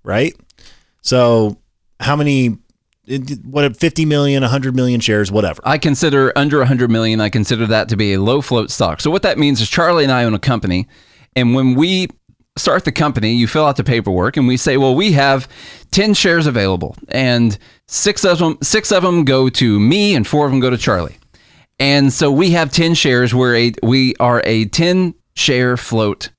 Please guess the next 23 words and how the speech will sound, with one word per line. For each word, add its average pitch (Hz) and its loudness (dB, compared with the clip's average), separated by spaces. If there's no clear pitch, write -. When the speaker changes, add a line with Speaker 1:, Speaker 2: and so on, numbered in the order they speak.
Speaker 2:
stock - -2
right 113 0
now. 98 0
Now, 98 0
we're 107 0
not 113 -2
publicly 113 0
traded, 98 -4
but 127 -2
we 143 2
are 143 2
a 135 2
ten 170 0
share 135 0
float 110 -4
stock. - -4
Some 170 -2
of 196 -2
these 135 2
companies, 104 -2
like 104 -4
G 110 0
M, 104 -4